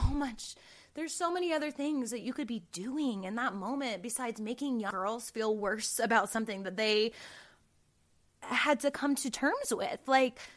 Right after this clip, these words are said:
this, <sighs> this makes me so fucking mad, you guys. So fucking mad when I see politics talking about turning this decision over. I see certain states or certain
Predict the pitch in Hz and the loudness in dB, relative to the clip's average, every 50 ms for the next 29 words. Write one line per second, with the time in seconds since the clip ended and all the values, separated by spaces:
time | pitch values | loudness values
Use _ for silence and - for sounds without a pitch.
0 | - _ _ _ _ _ _ _ _ _ _ _ _ - 208 196 220 247 269 311 | -20 _ _ _ _ _ _ _ _ _ _ _ _ -12 -2 2 4 6 6 4
1 | 294 - - - - - - - - - - - - - - - - _ _ _ | 2 -2 -4 -4 -4 -4 -2 -2 0 0 0 -2 -6 -10 -12 -16 -20 _ _ _
2 | _ _ _ _ _ _ _ _ _ _ _ _ _ _ _ _ _ _ _ _ | _ _ _ _ _ _ _ _ _ _ _ _ _ _ _ _ _ _ _ _
3 | _ _ - 180 180 170 - 202 226 247 - - - 214 190 196 - - - - | _ _ -16 -14 -14 -6 -4 -2 -2 -2 -2 -6 -4 -4 -4 -4 -4 -4 -4 -4
4 | 180 170 170 170 165 170 175 - - - - - - - - - - - - - | -4 -6 -8 -8 -8 -10 -12 -14 -18 -20 -20 -20 -20 -20 -20 -20 -20 -20 -20 -20
5 | - _ - - - - - - - - - - 170 165 175 190 - _ - 180 | -20 _ -20 -12 -8 -8 -6 -4 -4 -2 -2 0 2 2 0 0 -2 _ 0 0
6 | 180 - 190 180 180 175 - - - - - - - _ _ - - 175 175 165 | 0 0 -4 -6 -6 -8 -8 -8 -8 -10 -10 -14 -18 _ _ -8 -6 -4 -4 -4
7 | 160 147 - - - - - - - _ - - - - - 220 220 226 220 233 | -4 -6 -6 -10 -12 -14 -20 -20 -20 _ -18 -14 -12 -2 0 2 2 2 2 0
8 | 214 208 208 190 185 175 156 - - - 180 180 180 185 180 - - 190 180 175 | 0 0 -2 -6 -6 -6 -6 -6 -6 -6 -6 -6 -6 -4 -4 -4 -4 -4 -4 -4
9 | 170 170 - - - - - - _ _ _ - - - 214 190 180 175 170 - | -6 -6 -8 -10 -16 -20 -20 -20 _ _ _ -8 2 4 4 6 6 2 -2 -4
10 | 170 160 - - - 175 170 - 196 180 180 170 165 156 - - - 180 175 160 | -8 -10 -10 -6 -6 -6 -6 -6 -8 -10 -6 -4 -4 -6 -6 -6 -8 -8 -8 -8
11 | 160 160 180 175 - 170 170 - - 156 - 175 165 151 - - - - - - | -8 -8 -8 -8 -8 -8 -8 -8 -8 -10 -10 -10 -10 -8 -8 -6 -6 -4 -2 -2
12 | - 170 175 - - 175 165 - - - 185 - 180 185 - - - - - - | -2 -2 -4 -6 -8 -6 -2 0 0 0 0 -2 -4 -4 -2 -2 -2 -2 -2 -2
13 | 180 175 180 - - - - - 180 180 175 - - - 202 190 - 170 175 175 | -2 -4 -4 -6 -6 -6 -4 -4 -4 -4 -2 -2 0 2 0 0 -2 -6 -12 -14